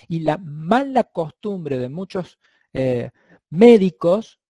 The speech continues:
es que, "Ah, tiene una gastritis". No, no, tiene una epigastralgia. Vamos a poder afirmar que tiene una gastritis el día que tengamos el resultado de la anatomía patológica.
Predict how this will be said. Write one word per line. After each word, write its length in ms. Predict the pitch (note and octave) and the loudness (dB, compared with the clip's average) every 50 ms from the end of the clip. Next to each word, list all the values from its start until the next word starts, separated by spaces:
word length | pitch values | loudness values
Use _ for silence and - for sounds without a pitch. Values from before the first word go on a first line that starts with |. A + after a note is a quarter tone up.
| _ _ _ | _ _ _
es 180 | E3+ F3 F3 | -4 -4 -4
que, 300 | - - G3 G3+ G#3 G#3 | 0 2 2 4 4 2
"Ah, 220 | A#3+ A#3+ A#3+ A3+ G#3+ | 2 2 2 2 2
tiene 220 | - A3 G#3+ G#3+ | 0 -2 -2 0
una 100 | G3 F3 | 0 2
gastritis". 640 | E3 D3+ E3 - - D#3 C3+ - - G#2 - - _ _ _ _ | 0 0 0 -2 -2 -4 -4 -4 -10 -14 -16 -16 _ _ _ _
No, 100 | F3+ F#3 | -16 -14
no, 300 | F3 E3+ D3+ - - _ _ _ _ _ _ _ _ | -12 -12 -12 -12 -16 _ _ _ _ _ _ _ _
tiene 120 | G#3 G#3 | -12 -12
una 20 | F3+ | -8
epigastralgia. 720 | D3+ C3+ A2+ G#2 - G3+ G3 D#3 - - C3 C3 _ _ _ _ _ _ _ _ _ _ _ _ _ _ _ _ _ _ _ _ _ _ _ _ _ _ D#3+ _ _ _ | -8 -8 -8 -4 -2 0 0 0 0 -2 -14 -20 _ _ _ _ _ _ _ _ _ _ _ _ _ _ _ _ _ _ _ _ _ _ _ _ _ _ -20 _ _ _
Vamos 360 | D3+ - - - E3+ F3 E3 | -20 -18 -12 -10 -6 -6 -4
a 40 | - | -2
poder 240 | D3+ D3 D#3+ E3+ | 0 2 4 4
afirmar 400 | F3+ E3 - C#3 D3+ F#3 F#3 E3 | 4 2 0 -2 2 2 2 2
que 100 | - C#3 | 2 -2
tiene 180 | - D3 C#3+ D3 | -6 -6 -6 -4
una 100 | D#3 D#3 | -2 0
gastritis 540 | E3 F#3+ G#3+ - G#3+ F3 E3+ - A#3 A#3+ - - _ _ _ - | 0 0 0 2 0 0 0 0 -4 -4 -4 -12 _ _ _ -4
el 140 | D#3 D#3 | -4 -4
día 200 | D3 E3+ F#3 G3 | 2 4 4 4
que 100 | F#3+ - | 4 2
tengamos 640 | F3 - F3+ G3 G3+ F#3 D#3+ D#3 F#3+ G3+ - _ _ | 0 0 -2 -2 0 -2 -2 -4 -6 -10 -12 _ _
el 120 | - C#3+ B2+ | -10 -8 -8
resultado 520 | C#3+ C3 - C#3+ C3 - D#3 D#3 D#3 D#3 | -8 -10 -10 -12 -4 0 2 2 2 2
de 100 | D3+ C#3+ | 0 2
la 240 | C3+ C#3 C#3+ D#3 E3+ | 2 0 0 0 -4
anatomía 520 | F#3+ C#3+ C3 B2+ B2 - B2+ C3 D3 D#3+ | -6 -8 -8 -8 -8 -10 -10 -10 -8 -2
patológica. 720 | - C3+ - - A#2 A2 G#2+ G2+ F#2 - D2+ - A#2+ C3 | -2 -2 -2 -4 -10 -12 -12 -14 -16 -18 -16 -16 -16 -16